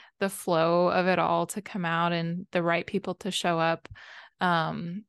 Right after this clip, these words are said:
and, you know, what I, I remember when I, I, I had been thinking about creating something for a while,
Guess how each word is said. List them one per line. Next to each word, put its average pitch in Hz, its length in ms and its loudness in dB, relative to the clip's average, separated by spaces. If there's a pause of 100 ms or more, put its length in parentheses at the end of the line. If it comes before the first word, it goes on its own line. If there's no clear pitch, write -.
(120)
and, 175 840 2
you 190 120 0
know, 175 160 2
what 175 280 -2
I, 170 200 0
I 185 120 -2
remember 180 640 -2
when 170 120 -4
I, 170 320 -4 (1400)
I, 196 160 -4
I 190 60 -2
had 185 200 -2
been 185 160 -2
thinking 247 360 2
about 170 260 2
creating 175 420 0
something 180 360 -8
for 180 160 -2
a 165 100 2
while, 165 580 2